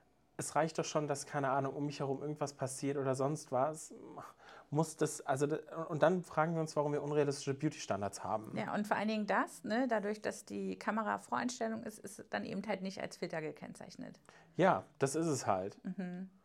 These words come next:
Speaker 2: Und, äh, deswegen, also klar werden wir mit unserem Podcast nicht die <laughs> großen,
Speaker 1: Nee.
Speaker 2: äh, Tech-Plattformen dieser Welt, äh, da beeinflussen können, aber wir wollen, äh, zumindest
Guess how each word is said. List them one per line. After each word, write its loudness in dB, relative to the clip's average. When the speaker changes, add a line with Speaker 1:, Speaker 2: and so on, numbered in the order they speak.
Speaker 2:
Und, 0
äh, -4
deswegen, -2
also 2
klar 10
werden 4
wir 4
mit -2
unserem 0
Podcast 2
nicht -4
die 2
<laughs> 10
großen, 8
Speaker 1:
Nee. 8
Speaker 2:
äh, 0
Tech-Plattformen 4
dieser 4
Welt, 4
äh, 4
da 6
beeinflussen 6
können, 2
aber 4
wir 0
wollen, 4
äh, 0
zumindest 2